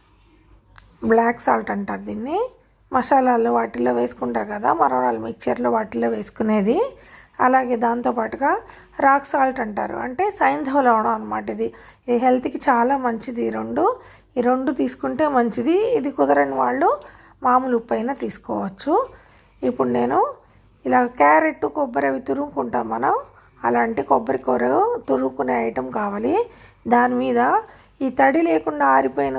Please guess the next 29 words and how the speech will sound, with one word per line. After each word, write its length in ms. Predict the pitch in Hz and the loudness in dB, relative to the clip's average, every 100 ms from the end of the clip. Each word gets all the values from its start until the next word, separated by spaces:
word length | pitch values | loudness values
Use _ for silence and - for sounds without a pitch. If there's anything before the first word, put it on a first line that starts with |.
| 247 | -6
ఉసిరికాయల్ని 680 | - 285 294 240 226 247 415 571 - - _ - | -6 -2 0 0 -2 -4 -4 -4 -16 -20 _ -4
మొత్తం 300 | 254 - 320 | -4 0 0
ఇలా 120 | 294 294 - | 0 0 4
కోరి 240 | 294 311 277 | 6 6 0
ఉంచుకోవాలన్నమాట. 680 | 247 - 240 226 226 214 220 233 - - - 269 | -6 -2 -2 0 -4 -6 -8 -8 -16 -20 0 2
అందుకనే 360 | 302 339 359 | 2 -2 0
పెద్దవి 380 | 370 330 262 320 294 | 2 2 4 2 2
తీసుకోవాలి 420 | 269 - 269 262 285 | -6 0 0 2 -2
అని 100 | 240 | -4
చెప్పాను. 360 | 226 - 240 233 | -6 -4 -4 -2
పెద్దవి 340 | 233 254 294 311 | -2 0 0 0
అయితే 140 | 294 294 285 | 0 0 0
ఈజీగా 280 | 285 302 | 0 -2
కోరడానికి 580 | 294 - 269 262 269 233 | 0 4 4 2 -2 -4
వస్తాయి 280 | 233 - 247 | -10 -6 -4
కదా, 220 | 240 262 403 453 - - _ | 0 2 2 0 -18 -20 _
చిన్న 140 | 311 320 320 | -6 -4 -4
చిన్నవి 240 | 311 277 254 | -4 0 2
అయితే 160 | 254 359 330 | 2 0 2
చేయి 140 | 269 254 | 0 0
గీసుకుని 400 | 269 - 285 330 302 | -4 -4 -6 -2 -2
సరిగ్గా 240 | 202 233 - | -2 -4 0
కోరుకోలేము 560 | 254 247 240 208 202 208 | 0 2 -2 -6 -6 -6
మనం. 180 | 208 277 523 - - - _ _ | -2 0 0 -2 -20 -20 _ _
అందుకని 380 | 233 233 277 320 | -2 0 0 0
ఇలా 140 | 277 254 | -2 0
పెద్ద 160 | 254 262 | 0 0
కాయలు 300 | 294 277 247 | 2 2 2
తీసుకుంటే 560 | 240 233 247 247 240 | -4 -8 -8 -4 0